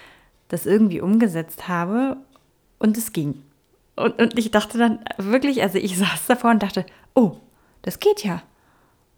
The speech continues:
Oh, okay, das ist ja, äh, verrückt. Wie habe ich das eigentlich gemacht?“ Also ich war mir dessen <laughs> irgendwie nicht bewusst, äh,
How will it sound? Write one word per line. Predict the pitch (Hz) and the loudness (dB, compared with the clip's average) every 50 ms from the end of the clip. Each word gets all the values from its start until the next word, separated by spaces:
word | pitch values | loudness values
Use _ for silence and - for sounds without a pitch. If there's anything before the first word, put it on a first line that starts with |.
| _ _ - | _ _ -4
Oh, | 196 170 160 - - _ _ _ _ _ _ _ | -4 -4 -4 -6 -12 _ _ _ _ _ _ _
okay, | - 185 - - - 294 403 - - _ _ _ - | -10 -10 -8 -4 -2 -4 -4 -4 -8 _ _ _ -6
das | - 180 175 185 | -6 -4 -4 -4
ist | 190 190 - | -8 -6 -6
ja, | 269 277 285 294 302 302 | -6 -6 -6 -6 -6 -2
äh, | 247 247 240 240 240 - | -2 0 0 0 -2 -4
verrückt. | 233 - 240 214 175 170 - - - - | -4 -2 0 0 0 0 -4 -6 -6 0
Wie | 202 202 208 | 2 4 4
habe | 208 220 | 4 2
ich | 220 - | 0 -2
das | 233 226 - | -2 -2 0
eigentlich | - 208 214 214 - - | 0 0 0 0 -2 0
gemacht?“ | 262 240 226 - - - | 2 2 2 2 0 -4
Also | 180 175 185 | -4 -2 -2
ich | - - 202 - - - - - - - - - - _ _ _ - - | -4 -4 -6 -10 -12 -20 -20 -20 -20 -20 -20 -20 -20 _ _ _ -12 -4
war | 202 196 202 202 220 | 0 4 4 6 6
mir | 247 262 262 262 254 | 8 6 6 6 4
dessen | 226 208 214 226 226 - - 285 285 294 285 - | 2 2 2 2 0 0 2 2 2 2 2 4
<laughs> | |
irgendwie | - 240 240 226 208 190 196 220 233 220 220 226 214 | 6 6 6 6 4 4 6 6 6 8 8 8 10
nicht | 226 226 220 240 247 277 269 - - - - _ _ _ - | 10 10 10 8 6 4 2 -2 -12 -20 -20 _ _ _ -10
bewusst, | - 170 160 165 175 185 220 226 - - - _ _ _ - - - - - - - - - - - - - _ _ _ _ _ _ - | -8 -6 -4 -4 -4 -4 -4 -6 -10 -16 -20 _ _ _ -20 -20 -20 -20 -20 -20 -20 -20 -20 -20 -20 -20 -20 _ _ _ _ _ _ -8
äh, | 196 202 185 185 185 185 - | -6 -4 -4 -4 -4 -6 -8